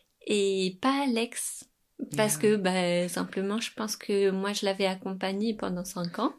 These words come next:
Speaker 1: et qu'il y avait le lien qui était là, à ce moment-là, en tout cas.
Speaker 2: Ah, c'est chouette, je savais pas.
Speaker 1: Ah, bon.
Speaker 2: Ou alors je l'ai
Speaker 1: <laughs> Voilà.
Speaker 2: oublié. Non, mais c'est, c'est bien de parler, même
Speaker 1: Oui,
Speaker 2: après,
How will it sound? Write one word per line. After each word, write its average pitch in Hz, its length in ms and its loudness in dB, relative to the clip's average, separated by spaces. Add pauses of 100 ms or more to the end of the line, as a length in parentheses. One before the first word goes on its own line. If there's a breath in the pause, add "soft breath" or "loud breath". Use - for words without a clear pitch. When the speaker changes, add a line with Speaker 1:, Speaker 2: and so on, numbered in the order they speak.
Speaker 1:
et 190 120 -2
qu'il 185 320 -8
y 185 40 -2
avait 180 340 0
le 180 140 0
lien 196 300 -4
qui 202 240 -6
était 190 240 -8
là, 202 220 -4 (460)
à - 120 -2
ce - 180 -2
moment-là, 196 480 0
en 233 120 0
tout 208 180 -6
cas. 208 280 -8
Speaker 2:
Ah, 170 460 -4 (280)
c'est - 200 -16
chouette, 202 320 -6
je 175 60 -4
savais 143 280 -4
pas. 151 280 -8 (300)
Speaker 1:
Ah, 208 160 -2
bon. 214 140 -6
Speaker 2:
Ou 139 80 0
alors 151 220 4
je 165 140 0
l'ai 147 100 2
Speaker 1:
<laughs> 226 140 8
Voilà. 226 160 6 (160)
Speaker 2:
oublié. 196 180 4
Non, 185 140 4
mais 208 160 4
c'est, 160 440 4
c'est - 160 0
bien 220 220 4
de 247 60 2
parler, 170 420 0
même 160 280 -4
Speaker 1:
Oui, 262 180 8
Speaker 2:
après, 285 200 2